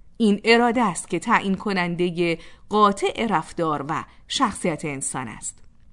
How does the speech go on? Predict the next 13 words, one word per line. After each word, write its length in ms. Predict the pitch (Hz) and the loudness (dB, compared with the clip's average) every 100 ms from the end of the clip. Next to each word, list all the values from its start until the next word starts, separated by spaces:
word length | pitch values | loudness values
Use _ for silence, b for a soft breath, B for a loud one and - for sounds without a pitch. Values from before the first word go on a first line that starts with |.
| b b - | b b 0
اختیار 500 | 330 - 330 349 339 | 0 2 4 6 6
از 160 | 285 | 4
مهمترین 580 | 240 247 233 247 233 233 | 4 4 4 4 4 4
ویژگی‌های 680 | 233 226 226 254 247 269 214 | 4 2 2 2 2 2 2
آدمی 640 | - 190 165 147 139 131 B B B | 2 2 0 -4 -6 -10 B B B
و 60 | 180 | 4
عامل 420 | 175 185 185 196 165 | 8 8 6 2 4
اساسی 640 | 180 - 190 196 339 392 | 2 2 -2 0 2 2
ساختن 540 | - 311 262 269 233 | 2 0 2 0 0
شخصیت 580 | 214 214 160 - 156 143 | 0 0 -2 -2 -6 -4
انسان 560 | 147 120 - 190 262 277 b b | -6 -6 -2 0 0 -2 b b
و 100 | 202 | -2
ایجاد 460 | 262 285 285 330 | 0 2 2 4